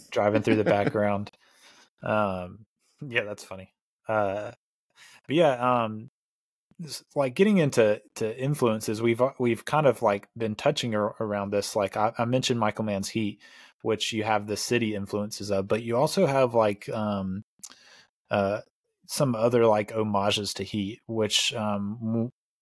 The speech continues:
Speaker 1: like, so there's the two, there's the bank robbery scene that it opens with.
Speaker 2: Mm-hmm.
Speaker 1: And that's very much an homage to, um, a couple of different sequences in, in Heat.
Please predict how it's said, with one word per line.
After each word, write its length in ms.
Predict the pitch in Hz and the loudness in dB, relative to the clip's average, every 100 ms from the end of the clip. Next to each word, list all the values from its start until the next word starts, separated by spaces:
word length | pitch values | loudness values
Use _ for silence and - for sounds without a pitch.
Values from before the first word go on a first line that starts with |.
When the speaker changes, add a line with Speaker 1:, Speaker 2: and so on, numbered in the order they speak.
| _ - | _ -4
Speaker 1:
like, 220 | 240 214 135 _ _ _ _ - | -4 -4 -12 _ _ _ _ 0
so 200 | 139 120 | 4 4
there's 240 | 117 107 | 4 2
the 100 | 113 | -2
two, 300 | - 123 120 | 0 2 2
there's 240 | 113 110 | 4 2
the 100 | 110 | 2
bank 280 | 104 107 107 | 2 0 2
robbery 360 | 104 101 107 101 | 2 2 2 0
scene 320 | - 104 98 | 0 -2 0
that 140 | 98 95 | 0 0
it 100 | 95 | 2
opens 360 | 98 98 95 | 2 0 -4
with. 260 | 95 95 - - | -4 -6 -8 0
Speaker 2:
Mm-hmm. 200 | 120 101 95 95 | 4 4 4 2
Speaker 1:
And 80 | |
that's 180 | 143 147 | 0 -4
very 540 | 117 107 113 127 127 117 | -6 -8 0 4 4 4
much 380 | 110 107 104 | -2 -6 -6
an 100 | 107 | -4
homage 720 | 101 101 98 98 95 - - - - | -2 0 0 0 -2 -4 -6 -8 -6
to, 640 | - 104 98 98 95 95 - _ _ _ _ 110 | 0 2 2 2 0 -2 -6 _ _ _ _ -10
um, 300 | 101 98 104 | -8 -8 -6
a 60 | 131 | -6
couple 340 | - 165 127 | -4 -2 -2
of 80 | 120 | 0
different 320 | 113 - 104 | -2 -4 -6
sequences 800 | - 110 101 104 98 101 95 95 - | -4 -4 -4 -4 -2 -2 0 -2 -2
in, 440 | 104 95 95 110 | -2 0 -2 -2
in 180 | 107 101 | -2 -2
Heat. 340 | - 104 107 | -4 -4 -4